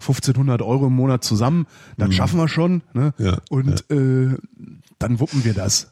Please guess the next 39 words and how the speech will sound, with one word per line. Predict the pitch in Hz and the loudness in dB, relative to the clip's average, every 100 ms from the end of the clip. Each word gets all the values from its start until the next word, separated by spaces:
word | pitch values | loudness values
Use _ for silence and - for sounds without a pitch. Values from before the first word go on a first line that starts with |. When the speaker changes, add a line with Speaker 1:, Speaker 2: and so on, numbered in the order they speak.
| - | -2
Speaker 2:
Ja, | 98 | 0
das | 92 87 | 2 0
wird | 92 | 0
leider | - 78 76 | 0 0 0
nix. | 76 - - | -2 -6 -4
Speaker 1:
Nee, | 110 | 0
und | 104 | 2
Speaker 2:
So. | |
Speaker 1:
dann | 104 | 0
sagt | 127 - | 0 0
er, | 117 | 0
„Ja, | 135 127 | 0 0
und, | 101 107 | -2 -4
äh, | - 110 101 | -2 -2 -2
wovon, | 117 143 123 113 | -2 -2 -2 -6
w-, | |
wovon | 110 127 123 120 | -6 -4 -2 0
wollen | 120 131 | 0 2
Sie | 123 | 0
denn | 117 | 0
eigentlich | 104 131 | -2 -2
die | 120 | -4
zweihunderttausend | - 123 123 110 123 135 123 | -4 0 0 0 0 0 0
Euro | 113 127 | -2 -2
an | 113 | 0
die | 113 | 2
Deutsche | 123 - | 0 -2
Telekom | 120 185 156 123 110 | -2 0 2 2 0
bezahlen, | 110 117 110 117 | 0 0 2 2
damit | 110 127 | 2 0
die | 131 120 | -2 -4
<laughs> | - | -4
Frequenz | - 113 - 135 160 | -4 -4 -2 -2 -2
verbreitet?“ | - 98 95 92 98 - - - | -4 -4 -2 -2 -6 -12 -20 -8
Speaker 2:
Hm. | - 87 82 92 - _ - | 0 2 2 -2 -8 _ -8
Speaker 1:
Ja. | 85 87 87 _ _ _ _ - | -4 -4 -4 _ _ _ _ -2
Speaker 2:
Ja. | 78 71 80 - _ - | 0 0 -2 -8 _ -8
Speaker 1:
Ja, | 80 | -4
weiter, | 80 101 110 95 98 | -2 0 0 0 0